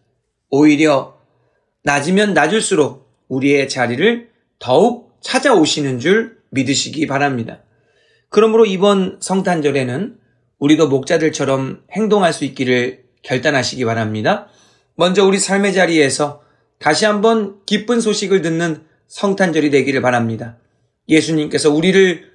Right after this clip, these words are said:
구원하시기 위해 오셨고 반드시 다시 오실 것이라는 그 기쁜 소식이 우리의 낮은 삶의 자리에, 우리의 낮은 마음에 새롭게 들려지기를 소망합니다.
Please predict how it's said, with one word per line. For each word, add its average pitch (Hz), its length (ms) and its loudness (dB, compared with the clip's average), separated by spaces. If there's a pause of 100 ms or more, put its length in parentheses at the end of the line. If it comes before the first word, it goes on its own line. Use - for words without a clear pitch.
(240)
구원하시기 170 720 2
위해 151 120 4
오셨고 139 720 -2 (360)
반드시 208 520 0
다시 208 280 0
오실 190 300 2
것이라는 175 600 -2 (260)
그 233 160 -2
기쁜 240 360 2
소식이 143 680 0 (500)
우리의 147 640 2 (180)
낮은 175 640 0
삶의 208 420 0
자리에, 147 500 0 (380)
우리의 220 320 2
낮은 190 420 0
마음에 151 640 0 (120)
새롭게 202 840 -2 (240)
들려지기를 139 840 0
소망합니다. - 800 -4